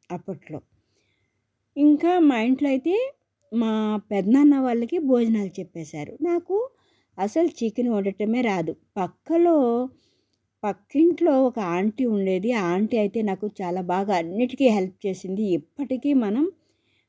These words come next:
మనకి హెల్ప్ చేసిన వాళ్ళకి ఎప్పటికీ మర్చిపోకూడదు కాబట్టి మీ అందరితో షేర్ చేసుకోవాలనుకుంటున్నాను. ఆంటీకి చెప్పాను, "ఈ విధంగా చికెన్ అయితే తెచ్చిపెట్టారు, నాకు వంట చేయడం రాదా ఆంటీ, ఏం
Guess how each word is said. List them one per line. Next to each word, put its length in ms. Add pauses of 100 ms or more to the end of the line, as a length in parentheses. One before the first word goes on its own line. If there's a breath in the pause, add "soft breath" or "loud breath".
(120)
మనకి 520
హెల్ప్ 320
చేసిన 300
వాళ్ళకి 340
ఎప్పటికీ 500
మర్చిపోకూడదు 1000
కాబట్టి 640 (460)
మీ 140
అందరితో 420
షేర్ 380
చేసుకోవాలనుకుంటున్నాను. 1160 (680)
ఆంటీకి 540
చెప్పాను, 420 (880)
"ఈ 60
విధంగా 320
చికెన్ 360
అయితే 220
తెచ్చిపెట్టారు, 800
నాకు 380
వంట 220 (140)
చేయడం 280
రాదా 400
ఆంటీ, 260
ఏం 360